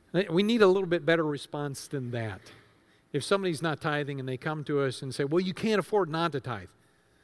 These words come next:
That's like, you know, your kid coming to you and say, "Well, why should I do this?" "Because." Because what? Want a little bit more. Tithing is a test.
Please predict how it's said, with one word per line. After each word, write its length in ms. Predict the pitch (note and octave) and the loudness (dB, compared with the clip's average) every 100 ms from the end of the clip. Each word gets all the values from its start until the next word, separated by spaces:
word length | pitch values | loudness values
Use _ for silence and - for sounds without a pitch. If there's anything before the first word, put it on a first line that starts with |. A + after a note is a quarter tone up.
| _ _ _ - | _ _ _ -2
That's 200 | E3+ - | -2 2
like, 280 | F3 D3 - | 2 2 -2
you 140 | E3 | -6
know, 60 | D3+ | -4
your 140 | C#3 | -6
kid 220 | - F#3+ | -4 -2
coming 360 | - F#3 F#3+ D#3+ | 0 -2 -2 -6
to 100 | D3+ | -4
you 240 | C#3+ C#3+ C#3+ | -2 2 0
and 180 | C#3 | 0
say, 160 | B2+ D3 | -2 0
"Well, 240 | C3+ C3 | 0 -2
why 240 | B2+ C#3 G#3 | -2 -2 -2
should 220 | - G#3 | -2 -2
I 160 | F#3+ F3 | -2 -2
do 240 | F#3+ F#3 | -4 -2
this?" 320 | B2 - - - - - _ | -4 -4 -14 -18 -20 -20 _
"Because." 760 | F3 E3+ F#3 F3 B2 F#2+ - - _ _ _ _ _ _ _ _ _ _ _ _ _ _ _ _ _ _ _ _ _ - | -2 0 2 2 0 -8 -16 -18 _ _ _ _ _ _ _ _ _ _ _ _ _ _ _ _ _ _ _ _ _ 0
Because 480 | F#3+ - G#3+ F3+ D#3+ | 2 4 4 4 2
what? 300 | E3 G#2+ - _ _ _ _ _ _ _ _ _ _ - | 0 0 -8 _ _ _ _ _ _ _ _ _ _ -4
Want 160 | F3+ F#3 | 0 4
a 60 | |
little 180 | F3+ F#3+ | 6 6
bit 200 | F3 D#3+ | 6 4
more. 320 | E3 C#3+ G2+ - - - - | 4 0 -2 -10 -20 -18 -8
Tithing 640 | A3 C4+ C#4 C4 A3 F3 - - | -2 0 2 0 0 -2 -4 -2
is 200 | G3+ F3+ | 0 2
a 60 | E3 | 0
test. 640 | - G3 F3+ - - - | 2 2 2 -4 -16 -20